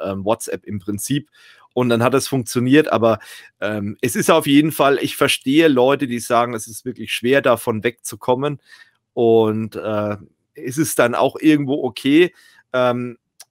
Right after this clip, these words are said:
ich mein, man kann ja auch mehrere Sachen parallel nutzen. Ich kenn auch Leute, die machen das so, dass sie sagen, sie nutzen,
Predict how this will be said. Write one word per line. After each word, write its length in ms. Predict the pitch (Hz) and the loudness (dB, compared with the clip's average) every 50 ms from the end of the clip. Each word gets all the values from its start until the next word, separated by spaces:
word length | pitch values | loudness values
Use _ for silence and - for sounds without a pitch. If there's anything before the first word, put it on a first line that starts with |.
| _ _ - | _ _ -10
ich 140 | - 120 - | -10 -8 -4
mein, 300 | - 127 123 131 131 131 | 0 0 0 0 0 0
man 160 | 127 127 123 | -2 -4 -4
kann 240 | - - - 135 170 | -4 -4 -2 0 2
ja 100 | 170 147 | 2 2
auch 240 | - - 120 123 - | 2 2 0 -2 -2
mehrere 420 | 120 127 143 151 135 143 127 123 123 | 0 2 2 2 2 0 -4 -4 -2
Sachen 280 | - 143 120 131 135 | 0 -2 -2 -2 -2
parallel 460 | 113 131 117 110 117 117 127 139 131 123 | -2 0 0 2 2 2 2 0 0 0
nutzen. 400 | 113 101 95 - - - 98 - | -2 -6 -6 -8 -12 -12 -12 -12
Ich 160 | - 113 - | -14 -16 -10
kenn 160 | - - 131 | -4 -2 0
auch 140 | 131 123 123 | 0 0 0
Leute, 320 | 120 123 120 131 131 135 120 | 2 2 2 2 0 -2 -6
die 160 | - 131 123 | -6 -6 -4
machen 320 | 123 123 120 120 135 123 | -2 -4 -4 -4 -4 -6
das 160 | 113 120 - | -6 -6 -6
so, 280 | - 131 123 135 143 - - - - - - _ | -4 -2 0 0 -2 -2 -6 -20 -20 -20 -20 _
dass 140 | - - 120 113 | -8 -6 -6 -6
sie 60 | 131 | -4
sagen, 380 | 107 - 135 117 120 123 131 | -2 2 4 4 4 2 0
sie 160 | 123 - 131 123 | -2 -6 -4 -2
nutzen, 640 | 123 135 139 - - - - 135 131 131 127 117 | -2 -2 -2 -4 -6 -8 -6 -4 -4 -4 -4 -8